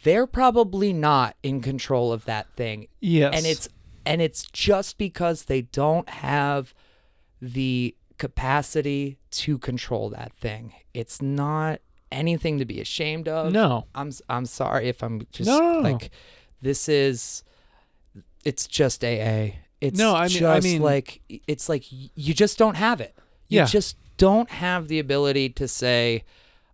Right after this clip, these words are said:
Speaker 1: "I will have one of that."
Speaker 2: It just doesn't work that way.
Speaker 1: And if you're, if you're in the position where you have to say, like, "Oh, I've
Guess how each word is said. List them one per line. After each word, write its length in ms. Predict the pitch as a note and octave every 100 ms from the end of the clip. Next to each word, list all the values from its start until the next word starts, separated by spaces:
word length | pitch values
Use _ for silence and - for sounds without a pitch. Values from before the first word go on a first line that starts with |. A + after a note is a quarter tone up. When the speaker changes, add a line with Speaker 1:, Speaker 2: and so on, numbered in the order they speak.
| _ _ _ _ _ -
Speaker 1:
"I 600 | A#2 A#2+ A#2 A2+ A2 - _ _ _ _ _ _ _ -
will 100 | G2+
have 160 | A2+ G2+
one 400 | A2 G#2 G#2 G2 _ -
of 140 | G#2
that." 240 | F#2+ G#2 - _ _
Speaker 2:
It 160 | G3 F3+
just 180 | F3
doesn't 320 | E3 D3 C3 B2
work 200 | A#2 -
that 200 | - -
way. 200 | - - -
Speaker 1:
And 140 | B2+ B2+
if 140 | -
you're, 240 | C#3+ C#3+ -
if 160 | C3 C3
you're 160 | C3 -
in 180 | D3 F3+
the 80 |
position 580 | E3 E3+ C#3+ D#3+ - D3+
where 120 | B2+
you 220 | B2+ B2+ B2+
have 400 | - C#3 C3+ -
to 120 | C3
say, 460 | - - D#3 D3 C3+
like, 320 | B2 B2 - _
"Oh, 300 | D3+ F#3 D3 - _ - _
I've 300 | D3+ F#3+ F3